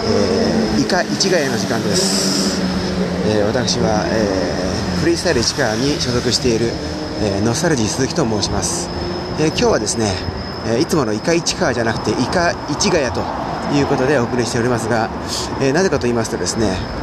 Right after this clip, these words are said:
えー、私今どこにいるかと言いますと、えっと、いつもお送りしている市川市とですね、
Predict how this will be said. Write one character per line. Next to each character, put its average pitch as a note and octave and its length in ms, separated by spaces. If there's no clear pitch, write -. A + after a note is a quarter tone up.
え B2+ 40
ー、 - 20
私 D#3+ 360
今 A#2+ 380
ど G3 80
こ A#3 60
に E3 100
い C#3 40
る C3+ 60
か B2 100
と A#2 80
言 A2+ 100
い - 20
ま A2+ 100
す - 100
と、 C3+ 180
え C#3+ 60
っ D3 60
と、 D3 320
い F#3+ 40
つ F#3+ 100
も C3 100
お - 20
送 C3 120
り A#2+ 40
し A#2+ 40
て C3 40
い A#2 40
る A#2 80
市 - 140
川 F3 220
市 D#3+ 80
と A#2+ 80
で E2 80
す E2+ 100
ね、 A2 140